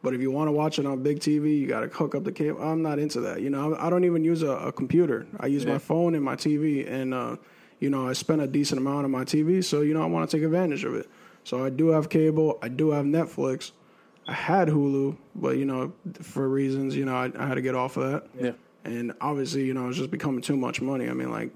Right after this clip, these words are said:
Speaker 1: you start adding up all these subscriptions. I'm like, "Yeah, I can't do all this. I don't wanna do all this."
Speaker 2: Yeah,
Speaker 1: And
Speaker 2: Hulu,
Speaker 1: I actually
Speaker 2: yeah.
Speaker 1: just got into D V R. I just added that onto my package. So,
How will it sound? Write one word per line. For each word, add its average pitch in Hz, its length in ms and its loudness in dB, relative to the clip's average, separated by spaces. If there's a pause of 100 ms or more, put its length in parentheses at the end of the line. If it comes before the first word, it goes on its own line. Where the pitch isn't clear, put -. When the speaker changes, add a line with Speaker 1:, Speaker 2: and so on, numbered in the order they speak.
(160)
Speaker 1:
you - 100 -6
start 123 300 -2
adding 131 260 -2
up 131 140 -6
all 135 140 0
these 127 140 -2
subscriptions. 131 640 -4
I'm 120 140 -4
like, 123 220 -6
"Yeah, 117 160 -4
I 123 40 -4
can't - 240 -6
do 101 160 -4
all 82 100 -10
this. - 240 -8
I - 100 -6
don't 117 100 -4
wanna 127 220 -4
do 95 140 -6
all 80 120 -10 (100)
this." - 160 -14 (200)
Speaker 2:
Yeah, 135 140 0
Speaker 1:
And 139 240 0
Speaker 2:
Hulu, 120 220 -2 (100)
Speaker 1:
I 156 100 0
actually 139 240 -2
Speaker 2:
yeah. 160 60 -10
Speaker 1:
just 160 280 4
got 143 160 0
into 135 400 -2
D 151 280 2
V 131 200 2
R. 123 300 0 (420)
I - 80 -2
just 160 280 2
added 143 260 0
that 143 160 0
onto 135 220 -4
my 131 120 -2
package. 143 460 0
So, 120 380 -2